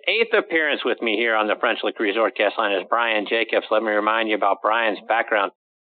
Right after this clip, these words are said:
He earned his undergraduate degree and then his Master's of Education from State University in New York at Brockport. He became a P G A Assistant Director of Instruction at Ravenwood Golf Club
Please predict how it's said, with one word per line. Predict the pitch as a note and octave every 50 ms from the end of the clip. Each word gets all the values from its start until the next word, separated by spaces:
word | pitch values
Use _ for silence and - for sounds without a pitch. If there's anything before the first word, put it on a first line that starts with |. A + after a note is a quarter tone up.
| _ _ _
He | - D#3
earned | E3+ F#3 F3+
his | E3+ E3 -
undergraduate | F3+ F#3 E3+ E3 C#3 D3 D#3 E3+ E3+ E3+ C#3+ D3+ D#3+ E3 E3 -
degree | - D3+ C3+ C#3+ E3 F3+ F3+ E3+
and | D#3+ D3+
then | E3 D#3+ D#3
his | D3 B2 C3
Master's | D3 D#3 E3 E3+ - - F3 D#3+ B2+ C3
of | C#3+ B2+ C#3
Education | D#3+ D#3+ C#3 C#3+ D3 - - D#3+ D#3+ D#3+ - D#3 C#3+ C3
from | - C#3+ C#3 -
State | - - D3+ D3+ D3+ C#3+
University | C#3+ D3+ D3+ D3 C3 C#3+ D3+ D#3 D3+ - - D3 C#3+
in | C#3+ C#3
New | C#3
York | C#3 C#3+ D3 D3 D3 -
at | C3+ B2+ - -
Brockport. | C#3 C#3+ - - - F#3 G#3 G#3+ G#3 - _ _ _ _ _ _ _ _
He | - E3
became | D3+ F3+ F3 F3 F#3+ F#3+ F3+ E3+
a | E3 -
P | - F3+ F#3 F3+ D3
G | D3 F3 F3 E3+
A | E3 -
Assistant | - F3+ E3+ - - D#3+ C#3+ -
Director | D3 D3 D3+ C#3+ - - C3+ B2+ B2 B2+
of | C3 B2
Instruction | B2+ B2 - - C#3+ C#3 B2+ - - B2
at | A2+ A2 A#2
Ravenwood | A#2+ B2+ B2+ B2 B2 B2 A#2+ B2 A#2+ A2+
Golf | C3 B2+ B2 C3 B2+ -
Club | A#2 A2 G#2